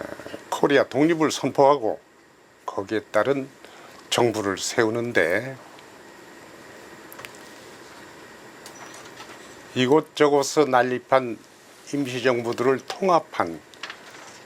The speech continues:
통합 임시정부가 출범한 것이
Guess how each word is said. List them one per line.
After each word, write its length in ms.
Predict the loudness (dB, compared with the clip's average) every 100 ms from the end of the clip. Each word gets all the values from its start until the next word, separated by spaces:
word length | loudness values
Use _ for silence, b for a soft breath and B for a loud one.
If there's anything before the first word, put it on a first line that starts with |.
| -8
통합 440 | 2 4 6 4 2 _ -16
임시정부가 600 | -6 -6 -4 0 2 2
출범한 480 | -2 0 0 2 0
것이 380 | -2 -4 -4 -4